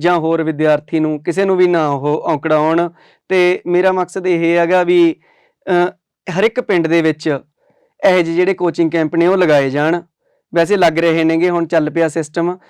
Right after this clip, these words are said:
ਤੇ ਮੈਨੂੰ ਇਸ ਗੱਲ ਦੀ ਬਹੁਤ ਖੁਸ਼ੀ ਹੈਗੀ ਵੀ ਜਿਹੜੇ ਲੋਕ ਮੇਰੇ ਕੋਲੇ ਪਹਿਲਾਂ ਮਾਨਸਾ ਤੋਂ, ਮਲੇਰਕੋਟਲੇ ਤੋਂ, ਬਠਿੰਡੇ ਤੋਂ, ਵੱਖ-ਵੱਖ ਪੰਜ ਛੇ ਜ਼ਿਲ੍ਹਿਆਂ ਚੋਂ ਮੇਰੇ ਕੋਲੇ ਟ੍ਰੇਨਿੰਗ ਕਰਨ ਆਉਂਦੇ ਸੀਗੇ। ਉੱਥੇ ਵੀ ਜਿਹੜੇ ਜਵਾਕ ਭਰਤੀ ਵੀ ਹੋ ਜਾਂਦੇ ਨੇ, ਅਸੀਂ ਉਹਨਾਂ ਨੂੰ ਦੱਸਦੀ, ਇਹੀ ਕਹਿਣੇ ਆਗੇ ਵੀ ਤੁਸੀਂ ਯਾਰ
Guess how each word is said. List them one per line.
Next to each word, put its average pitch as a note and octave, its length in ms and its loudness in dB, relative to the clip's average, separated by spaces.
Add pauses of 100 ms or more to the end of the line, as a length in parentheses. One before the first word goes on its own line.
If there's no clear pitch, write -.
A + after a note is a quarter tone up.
(140)
ਤੇ F#3 80 -2
ਮੈਨੂੰ F#3 240 2
ਇਸ F3+ 100 -2
ਗੱਲ F3+ 180 0
ਦੀ F#3 80 0
ਬਹੁਤ F3+ 320 -2
ਖੁਸ਼ੀ E3 320 0
ਹੈਗੀ E3 340 2 (340)
ਵੀ G3 160 2
ਜਿਹੜੇ F3+ 320 0
ਲੋਕ F#3 220 -2
ਮੇਰੇ E3+ 180 -4
ਕੋਲੇ F3 360 -2 (180)
ਪਹਿਲਾਂ F#3 360 0 (300)
ਮਾਨਸਾ D3+ 540 0
ਤੋਂ, D#3 240 0
ਮਲੇਰਕੋਟਲੇ D#3 760 0
ਤੋਂ, D#3 220 -2
ਬਠਿੰਡੇ D#3 480 -2
ਤੋਂ, D#3 260 -4 (340)
ਵੱਖ-ਵੱਖ A3 400 -2
ਪੰਜ G#3 300 -2
ਛੇ G3+ 120 -2
ਜ਼ਿਲ੍ਹਿਆਂ G#3+ 260 -2
ਚੋਂ G#3+ 120 -6
ਮੇਰੇ G3+ 140 -4
ਕੋਲੇ G3 180 -2
ਟ੍ਰੇਨਿੰਗ F3+ 380 -2
ਕਰਨ F3 240 -2
ਆਉਂਦੇ D3+ 200 -2
ਸੀਗੇ। D#3+ 320 -2 (360)
ਉੱਥੇ A3 340 0
ਵੀ A3+ 200 -2 (220)
ਜਿਹੜੇ F#3+ 240 2
ਜਵਾਕ G#3 280 0
ਭਰਤੀ G#3+ 400 -2
ਵੀ A3+ 100 -6
ਹੋ G3+ 140 -2
ਜਾਂਦੇ F#3+ 200 -2
ਨੇ, G3 60 -2
ਅਸੀਂ F#3 140 -4
ਉਹਨਾਂ G3 140 -4
ਨੂੰ G#3 120 -8
ਦੱਸਦੀ, E3+ 500 -2
ਇਹੀ F3+ 240 -2
ਕਹਿਣੇ E3+ 280 0
ਆਗੇ F3+ 180 0
ਵੀ F3+ 80 0
ਤੁਸੀਂ E3+ 260 -2
ਯਾਰ F3 200 0